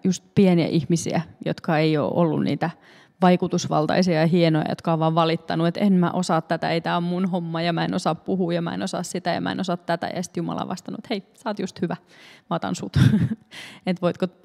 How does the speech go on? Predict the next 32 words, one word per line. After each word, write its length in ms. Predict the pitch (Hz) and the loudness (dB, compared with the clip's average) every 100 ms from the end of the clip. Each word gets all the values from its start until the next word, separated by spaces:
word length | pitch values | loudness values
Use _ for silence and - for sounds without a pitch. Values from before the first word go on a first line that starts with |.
| 214 | 4
voitko 280 | 202 - - | 4 4 -2
lähteä 400 | - 170 - - | 0 -2 -2 -6
tekemään 360 | - 160 - - | -4 -2 -2 -2
tätä 240 | - - | -4 -4
hommaa?" 380 | 160 180 - - | -4 -4 -4 0
Tai 140 | 170 | 2
oikeastaan 380 | 175 175 180 175 | 2 0 0 2
lähde 380 | 175 - 165 170 226 - | 0 0 4 4 4 2
<laughs> 200 | - - | -2 -4
tekemään 300 | 156 156 - | -4 -4 -4
tätä 200 | - - | -6 -2
hommaa, 440 | 185 170 175 180 202 | 0 2 0 -2 -2
että, 240 | - 196 - - - - - _ - | -4 -6 -8 -12 -20 -20 -20 _ -8
et 120 | 180 - _ _ | -8 -8 _ _
se 180 | - 196 | 0 2
on 140 | 180 | 4
kauhean 400 | 175 175 170 170 - | 2 0 0 -4 2
armollista. 760 | 196 180 156 147 180 - - 170 - _ _ 185 | 2 2 0 -4 -6 -6 -6 -8 -12 _ _ -6
Ja 300 | 180 151 - _ _ | -4 -4 -8 _ _
toisaalta, 400 | 185 180 180 165 | 0 0 0 0
niinku, 320 | 160 170 175 - _ _ _ _ _ _ _ _ _ _ _ | -2 -2 -6 -10 _ _ _ _ _ _ _ _ _ _ _
niin, 380 | 220 196 - - - - _ _ | 2 2 -2 -10 -18 -20 _ _
sit 200 | - 202 | -10 -4
myös 240 | 185 185 - | -2 0 2
miettiä, 320 | 190 180 180 | 0 2 -2
että 120 | 170 | 2
välittyykö 640 | 190 190 180 - 151 170 | 2 2 0 -2 0 0
se 120 | 175 143 | -2 -2
jotenkin 340 | 165 170 175 | -4 -6 -6
siunaus 640 | - 165 165 - 180 - | -8 -6 -6 -6 -8 -8
myös 280 | 175 170 - | -8 -8 -8
sieltä 260 | - 180 | -10 -10